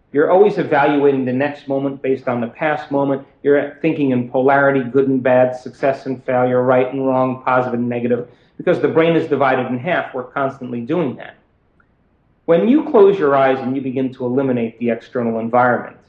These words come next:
and your brain is no longer processing anything visually, eighty percent of our input comes from our, our sight,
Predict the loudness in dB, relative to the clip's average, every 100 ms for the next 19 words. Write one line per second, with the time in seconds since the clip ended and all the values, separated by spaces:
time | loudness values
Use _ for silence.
0 | _ -4 0 2 2 2 2 0 0 2
1 | 4 2 0 -2 0 0 0 -4 -8 -6
2 | -4 -4 -4 -4 -2 0 0 0 -6 -10
3 | -6 -2 -2 -4 -8 -6 -4 -4 -2 -2
4 | -2 -4 -4 -8 -8 -8 -8 -8 -8 -6
5 | -6 -8 -10 -8 -6 -4 -2 -2 -4